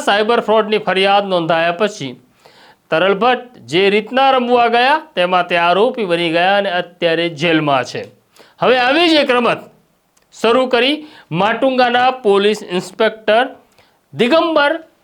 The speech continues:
પાગરે. હવે આમનું નામ છે દિગંબર, પણ હવે સ્થિતિ એવી થઈ છે કે ગુજરાત એ સી બીએ ખરેખર તેમને દિગંબર બનાવી દીધા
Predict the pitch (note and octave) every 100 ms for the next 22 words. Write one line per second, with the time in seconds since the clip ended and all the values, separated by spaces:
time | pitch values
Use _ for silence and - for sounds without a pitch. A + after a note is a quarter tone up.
0 | _ - E3+ F3 E3+ D3 B2+ - - F3
1 | E3 E3+ F3 E3+ G3 G#3+ - G3+ A#3 D#3+
2 | D#3 D3+ D3+ G3 C#3+ G2+ - _ D#3 D3+
3 | E3+ E3+ G3 G3 G#3 F3 E3 E3 F#3 G3
4 | G3+ G#3 G#3+ _ - D3 D#3+ G#3+ B3+ C4
5 | G#3+ - F#3+ E3+ E3+ E3+ - A#3+ - D#3
6 | F3+ - - G3+ F#3+ F3 D#3 E3 F3 E3+
7 | E3 F#3+ G#3+ - _ - C#3+ D#3 D3+ C#3+
8 | C#3 B2 C3+ C3